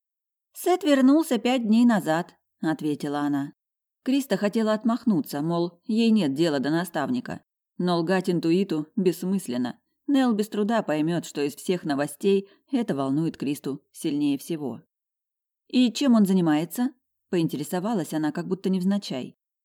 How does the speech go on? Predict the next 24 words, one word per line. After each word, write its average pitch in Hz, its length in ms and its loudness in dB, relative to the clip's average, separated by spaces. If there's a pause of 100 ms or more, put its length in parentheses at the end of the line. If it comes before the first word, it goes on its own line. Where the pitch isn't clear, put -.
(480)
«Сидит 330 400 2
безвылазно 240 560 4
в 190 60 -2
башне, 208 560 0
совсем 302 560 2
как - 180 0
украденная 262 600 4
драконом 226 480 2
принцесса», 208 640 0 (320)
хихикнула 143 640 -2
Нелл. 139 380 -2 (800)
Криста 165 380 0
улыбнулась. 147 640 0
Всё-таки 185 400 0
подруга 165 400 0
ей 151 200 2
досталась 143 600 -6
отличная. - 760 -6 (800)
«Он 180 180 2
здоров?» 170 480 0 (260)
уточнила 151 640 -2
она. 135 320 -4 (520)
«Вроде 330 380 4
да, 202 320 2